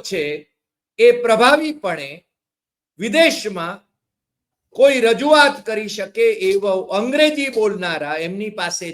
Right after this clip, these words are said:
છે નહીં. સ્વયં વડાપ્રધાન ટેલિપ્રોમ્પ્ટર ઉપર વાંચે છે, પરંતુ ખોટું અંગ્રેજી બોલે છે, કારણ કે એમને અંગ્રેજી આવડતું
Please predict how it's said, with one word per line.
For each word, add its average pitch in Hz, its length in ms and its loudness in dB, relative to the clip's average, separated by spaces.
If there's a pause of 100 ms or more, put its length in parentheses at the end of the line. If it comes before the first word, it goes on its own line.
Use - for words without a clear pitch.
છે 208 120 -4 (120)
નહીં. 233 220 -10 (280)
સ્વયં 254 380 0 (760)
વડાપ્રધાન 220 760 2 (1700)
ટેલિપ્રોમ્પ્ટર 294 920 4
ઉપર 269 240 0 (120)
વાંચે 214 360 0 (140)
છે, 226 100 2 (180)
પરંતુ 220 460 -6 (180)
ખોટું 311 460 4
અંગ્રેજી 208 500 -2
બોલે 180 320 -2
છે, 247 160 -4
કારણ 233 240 -4
કે 240 100 -8
એમને 247 200 -8
અંગ્રેજી 254 340 0
આવડતું 285 500 4